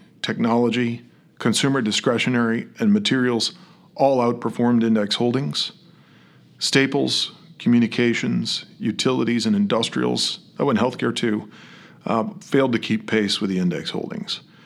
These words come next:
During the quarter, the cash level crept up a little bit as we trimmed a few positions. Um,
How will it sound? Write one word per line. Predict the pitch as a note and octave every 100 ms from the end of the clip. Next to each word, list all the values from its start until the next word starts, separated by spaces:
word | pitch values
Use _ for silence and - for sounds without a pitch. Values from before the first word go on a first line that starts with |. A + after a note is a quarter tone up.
| - - - - -
During | A#2 D3 D#3
the | C3
quarter, | - B2+ A#2+ A#2
the | A#2 A2+
cash | - A#2+ A#2
level | B2 A2+ A2+
crept | - A2 A2 -
up | B2 -
a | C#3+
little | C#3 C3+
bit | C#3+ D3+ D#3+ -
as | A#2
we | G#2+
trimmed | G2+ B2+ B2+ C3
a |
few | A#2+ A#2+
positions. | - G#2 A#2+ - D#3 D#3+ - - - - - - _ -
Um, | - G#2+ G#2 G#2 -